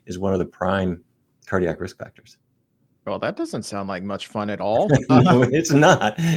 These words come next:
Speaker 1: But th-, that's the bad news, Chuck. The good news is there's something you can do about it.
Speaker 2: Well, let's talk about the things that we can do about it. Before we get to the salt substitutes, though, um, I, I also wanna ask you about the difference between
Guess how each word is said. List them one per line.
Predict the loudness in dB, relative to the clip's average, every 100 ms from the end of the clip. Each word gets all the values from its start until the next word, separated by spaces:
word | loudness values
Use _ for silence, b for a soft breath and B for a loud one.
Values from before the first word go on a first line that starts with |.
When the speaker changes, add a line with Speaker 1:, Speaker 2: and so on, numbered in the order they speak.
| 2
Speaker 1:
But | 0 0 -4
th-, | -2 -2 -2 4
that's | 4 4
the | 4
bad | 6 6
news, | 4 0
Chuck. | -4 -2
The | 0
good | 2 2
news | 2
is | 2 0
there's | -2 -4
something | -6 -8
you |
can | -8
do | -8
about | -8 -10 -14
it. | _ _ _ _ _ _ b b
Speaker 2:
Well, | 4
let's | 6 6
talk | 6 4 6
about | 6 4 4
the |
things | -4 -2 -2 -2
that | -2
we | 0
can | -2 -4
do | 0 2 2 0
about | 0 2 2
it. | 2
Before | -2 0
we | 0
get | 0 0
to | -2
the | -6
salt | -2 0 0
substitutes, | 0 0 0 -4 -6 -6 -4
though, | 0 0 -2 B B B 2
um, | 4 4 4
I, | 2 4
I | 4 4
also | 4 2 0
wanna | 0 0
ask | 0 0 0
you | -2 0
about | 2 2 0
the |
difference | -4 -4 -6 -8
between | -10 -10 -8 -6 -4 -6 -8